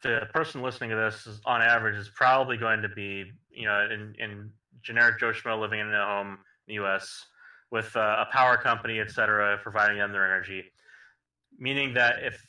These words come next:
you know, unless you're on a battery-driven device like a phone or whatever, if you're on your, just, if you're on a computer hooked into the wall,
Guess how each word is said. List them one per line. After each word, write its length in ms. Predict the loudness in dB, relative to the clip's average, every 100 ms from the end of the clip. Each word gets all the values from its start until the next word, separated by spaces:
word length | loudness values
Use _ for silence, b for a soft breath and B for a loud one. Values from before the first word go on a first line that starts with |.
| _
you 120 | -2
know, 100 | 0
unless 280 | 2 0 0
you're 100 | 2
on 160 | 4 2
a 120 | 4
battery-driven 560 | 4 4 4 0 0
device 340 | -2 -2 -2 -2
like 100 | -6
a 40 |
phone 320 | -4 -2 0
or 120 | 0 0
whatever, 460 | 0 0 -2 -4
if 80 | -2
you're 100 | -2
on 100 | 0
your, 100 | -2
just, 180 | -6 -6
if 80 | 0
you're 80 |
on 60 | 0
a 40 |
computer 320 | 0 -8 -4 -2
hooked 180 | -4
into 120 | -6 -8
the 100 | -6
wall, 460 | 0 2 0 -2